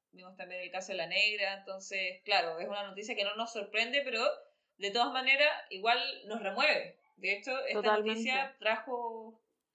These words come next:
Speaker 1: sí, trajo como un, desató una especie de estallido social gringo. Quedó
Speaker 2: <laughs>
Speaker 1: la media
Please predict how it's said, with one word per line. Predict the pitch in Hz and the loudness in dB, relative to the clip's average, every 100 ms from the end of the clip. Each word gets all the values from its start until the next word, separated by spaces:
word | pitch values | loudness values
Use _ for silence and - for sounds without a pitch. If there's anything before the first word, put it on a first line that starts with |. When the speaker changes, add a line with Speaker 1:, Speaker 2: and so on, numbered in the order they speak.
| _ _ _ | _ _ _
Speaker 1:
sí, | - 202 190 | -4 -4 2
trajo | 220 247 | 0 2
como | 240 226 220 | -4 -4 -4
un, | 233 233 226 220 220 214 202 196 190 175 170 _ | -6 -8 -10 -10 -12 -14 -16 -18 -18 -20 -20 _
desató | 180 196 202 220 233 | -4 0 2 2 2
una | 226 | 0
especie | 226 240 240 226 | 0 -4 0 0
de | |
estallido | 220 - 196 233 254 | 0 4 4 4 0
social | 220 196 240 240 | -2 0 2 4
gringo. | 180 175 170 151 151 - _ _ _ - - | 0 -6 -6 -10 -12 -14 _ _ _ -16 2
Quedó | 254 | 8
Speaker 2:
<laughs> | 254 - 262 | 10 10 8
Speaker 1:
la | 226 | 2
media | 196 208 233 254 262 - | 0 -4 0 0 -2 -8